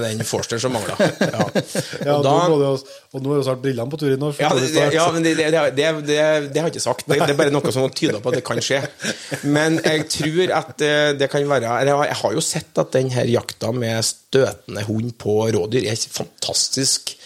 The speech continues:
Speaker 1: effektiv
Speaker 2: Mhm.
Speaker 1: i, i rette type biotop, da.
Speaker 2: Ja.
Speaker 1: Eh, og, så det er, det er, den skal, den, den Forster-kvalpen får jeg nå i vår, ja, og den, eh, kommer ifra, eh, svenske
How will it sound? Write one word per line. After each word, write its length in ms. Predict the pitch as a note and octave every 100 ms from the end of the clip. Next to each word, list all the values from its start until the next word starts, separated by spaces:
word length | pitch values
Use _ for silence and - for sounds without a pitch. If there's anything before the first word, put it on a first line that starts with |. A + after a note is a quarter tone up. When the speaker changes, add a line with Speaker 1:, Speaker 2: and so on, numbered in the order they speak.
| - - - -
Speaker 1:
effektiv 420 | A#2 - G#2+ F#3+ G#3+ -
Speaker 2:
Mhm. 240 | A#2+ A#2 C#3+ -
Speaker 1:
i, 160 | C3 C3+ C#3 - -
i 140 | G#2+
rette 240 | A#2 - G2+
type 220 | A#2 G#2
biotop, 380 | G#2 F#2+ C#3 D3+
da. 80 | -
Speaker 2:
Ja. 140 | - C3 C3+ - - - - -
Speaker 1:
Eh, 640 | - C3 C3 B2+ B2+ C3
og, 600 | - B2+ B2+ B2+ B2+ B2+
så 100 | D3
det 80 | E3
er, 200 | F3 D#3 D3 D3
det 160 | C#3+ C#3+
er, 300 | C3+ C#3+ C3+
den 140 | B2+ C#3
skal, 420 | D3 C#3+ - A2
den, 200 | A2+ B2+
den 180 | B2+ C#3 C#3+
Forster-kvalpen 640 | - A#2+ G#2 G2+ G2 D3
får 200 | D#3+ G#2
jeg 80 | A2+
nå 80 | C#3+ C3
i 180 | B2+
vår, 240 | A#2 C3 E3+
ja, 60 |
og 140 | E3+ B2
den, 220 | B2+ C3
eh, 460 | C#3 C#3 C3+ C3 B2+ B2 B2+ A#2 - - -
kommer 560 | - C3+ G2+ G#2+ B2 A#2+
ifra, 320 | A#2+ A2 A2 A2 A2
eh, 220 | G#2+ A2 G#2 G2+ G#2+ G#2
svenske 500 | - C3 - -